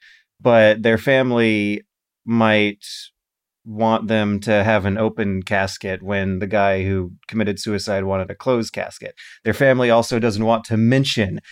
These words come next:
that there's any suicide going on in this person's death. And so you overhear some interesting conversations from people at the funeral who might not fully know a lot of the story that you're, that you might know as well, having prepared the person.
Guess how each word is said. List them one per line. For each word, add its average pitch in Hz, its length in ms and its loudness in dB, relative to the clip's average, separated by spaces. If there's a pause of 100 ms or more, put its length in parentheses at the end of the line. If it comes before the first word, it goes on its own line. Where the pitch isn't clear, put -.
(120)
that 117 120 0
there's 113 200 -2
any 107 180 2
suicide 98 560 -2
going 95 260 -4
on 92 160 -4
in 92 60 -6
this 90 160 -10
person's 90 500 -8
death. 82 300 -6
And 104 100 -8
so 117 120 -4
you 110 180 0
overhear 113 420 -2
some 101 340 -6 (260)
interesting 120 440 -2
conversations 107 840 -2
from 95 220 -4
people 110 260 -4
at 101 100 -6
the 104 60 -16
funeral 113 380 -2
who 101 100 -2
might 101 240 -2
not 98 180 -4
fully 107 300 -4
know 104 480 0 (240)
a 113 60 -2
lot 104 180 4
of 95 60 -6
the 95 80 -8
story 107 320 -2
that 95 140 -8
you're, 107 260 -2 (200)
that 101 160 -6
you 110 220 0
might 104 260 0
know 98 220 -2
as 95 160 -6
well, 107 320 4
having 95 520 -4 (100)
prepared 127 340 -2
the 104 80 -8
person. 90 520 -14